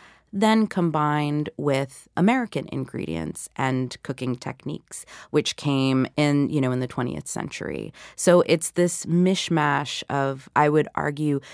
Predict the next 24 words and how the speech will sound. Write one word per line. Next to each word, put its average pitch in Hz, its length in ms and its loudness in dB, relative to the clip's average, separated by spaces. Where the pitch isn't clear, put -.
these 185 220 0
four 170 320 2
cultures 208 800 -4
that 151 100 -2
are 143 80 0
very 139 280 0
distinct, - 720 -6
all 156 240 4
coming 151 360 0
together 143 920 0
with 165 560 0
the 151 440 0
ingredients 147 840 -2
that - 220 -2
were 131 300 0
available 131 720 -2
on 127 140 -4
the 135 160 -4
island. 147 680 -2
And 226 400 4
I 208 120 -2
would 208 160 0
also 175 400 -2
say 143 600 -2